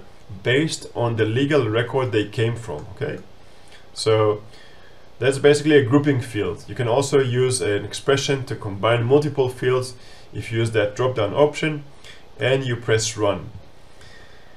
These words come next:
And when that is done, we'll have records in this data. And don't believe me, I'll show you. If we go into the Parcel Fabric group layer and expand it, we'll see the records. And if, as we can see here,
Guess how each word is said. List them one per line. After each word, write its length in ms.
And 160
when 160
that 160
is 140
done, 400
we'll 160
have 160
records 560
in 140
this 140
data. 340
And 280
don't 200
believe 300
me, 200
I'll 160
show 180
you. 320
If 120
we 60
go 200
into 200
the 120
Parcel 280
Fabric 360
group 260
layer 180
and 80
expand 440
it, 260
we'll 80
see 160
the 100
records. 640
And 160
if, 140
as 180
we 140
can 160
see 300
here, 240